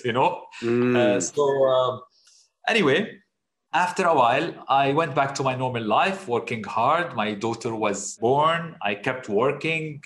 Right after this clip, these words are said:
Speaker 1: every month, uh, deducting the amount. And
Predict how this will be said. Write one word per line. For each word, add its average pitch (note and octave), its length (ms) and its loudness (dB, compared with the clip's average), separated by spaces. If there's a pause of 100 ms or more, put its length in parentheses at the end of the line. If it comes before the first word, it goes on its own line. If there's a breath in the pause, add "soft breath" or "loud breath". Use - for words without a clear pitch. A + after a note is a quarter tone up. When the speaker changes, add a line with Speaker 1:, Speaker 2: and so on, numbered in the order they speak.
Speaker 1:
every B2 300 -2
month, B2 360 -4
uh, A2+ 80 -2
deducting G#2+ 480 -6
the - 140 -6
amount. C#3+ 420 0 (680 loud breath)
And B2+ 380 0